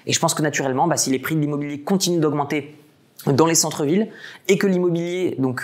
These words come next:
coûte cher et qu'il y a moins de demandes au niveau des clients, bah, je pense que naturellement, ils vont s'effacer et encore une fois, s'éloigner des centres-villes. Alors,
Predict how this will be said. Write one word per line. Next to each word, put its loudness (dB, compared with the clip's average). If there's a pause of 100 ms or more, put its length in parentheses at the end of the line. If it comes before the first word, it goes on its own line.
(120)
coûte 2
cher 2
et 0
qu'il -2
y 2
a 2
moins -2
de -4
demandes 0 (340)
au 2
niveau 2
des -2
clients, -2 (160)
bah, -4
je 0
pense -2
que -2
naturellement, -2 (160)
ils 2
vont 0
s'effacer 0
et 2
encore 0
une -4
fois, -4 (180)
s'éloigner 2
des -2
centres-villes. -6 (260)
Alors, 4